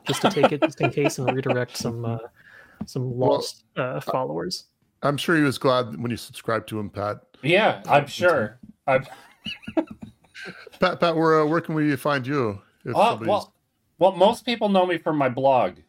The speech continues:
Speaker 3: but they find me just Googling things. I don't think I'm, uh, I'm not exactly a personality. But I have a
Speaker 2: But
Speaker 3: YouTube channel. I'm on Twitter most. I tweet things all the time, all kinds of nonsense.
Speaker 2: Yeah, and you, well, patshead dot com is your,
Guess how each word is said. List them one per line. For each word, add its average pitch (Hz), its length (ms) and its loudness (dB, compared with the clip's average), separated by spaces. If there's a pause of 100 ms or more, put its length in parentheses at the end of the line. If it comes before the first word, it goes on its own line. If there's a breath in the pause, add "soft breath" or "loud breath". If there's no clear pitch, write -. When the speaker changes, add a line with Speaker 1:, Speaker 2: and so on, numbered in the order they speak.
(200)
Speaker 3:
but 127 140 -2
they 143 140 0
find 147 260 2
me 135 100 -2
just 120 300 -6
Googling 107 500 0
things. 85 400 -6
I 101 160 0
don't 117 200 -2
think 98 180 -2
I'm, 101 220 2
uh, 90 260 -2 (180)
I'm 117 140 -2
not 117 140 2
exactly 104 420 0
a 92 40 -6
personality. 95 880 -4 (580)
But 120 180 0
I 143 100 6
have 202 100 4
a - 40 0
Speaker 2:
But 180 60 -2
Speaker 3:
YouTube 175 380 -4
channel. 160 340 0
I'm 160 140 6
on 165 160 4
Twitter 156 320 4
most. 107 280 2
I 131 120 4
tweet 147 340 -4
things 104 260 -2
all 107 160 4
the 101 80 -6
time, 85 400 -6 (200)
all 113 200 2
kinds 98 280 -4
of 82 60 -10
nonsense. 80 640 -12 (640)
Speaker 2:
Yeah, 123 220 2
and 110 140 -4
you, 135 240 -12
well, 170 120 0
patshead 151 520 -4
dot 123 240 -2
com 123 340 -4
is 101 180 -10
your, 104 320 -6